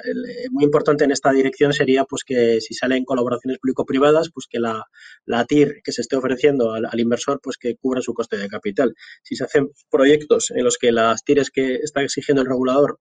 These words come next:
<clears throat> son tires que están por debajo del coste de capital, se va a quedar todo desierto y hacemos un pan con unas tortas. La segunda dirección es utilizar estos fondos para rejuvenecer el parque de, de edificios públicos. Estoy hablando de hospitales,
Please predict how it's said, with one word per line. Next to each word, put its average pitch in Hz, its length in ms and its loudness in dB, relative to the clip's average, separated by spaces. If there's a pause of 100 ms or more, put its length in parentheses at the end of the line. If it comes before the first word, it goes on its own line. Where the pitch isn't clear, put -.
(100)
<clears throat> 208 240 6
son 127 180 -2
tires 131 180 0
que - 80 -6
están 135 140 -2
por 131 100 -2
debajo 135 180 -2
del 127 80 -2
coste 135 220 -2
de 131 80 -2
capital, 135 460 0 (340)
se - 160 -6
va 123 60 0
a 120 60 -4
quedar 127 340 0 (120)
todo 131 240 0
desierto 139 360 0
y 127 40 2
hacemos 131 240 -4
un 123 80 -4
pan 117 140 -4
con 110 240 -4
unas 104 140 -10
tortas. - 380 -10 (460)
La 123 100 -12
segunda 135 320 0
dirección 147 600 4 (100)
es 139 420 2
utilizar 127 360 0
estos 135 220 0
fondos 147 320 0
para 117 280 0
rejuvenecer 120 640 -2
el 120 80 -2
parque 135 280 -2
de, 127 400 -2
de 127 360 -4
edificios 131 360 -4
públicos. 156 460 -2
Estoy - 180 -6
hablando 127 280 -2
de 120 60 -2
hospitales, 147 540 -2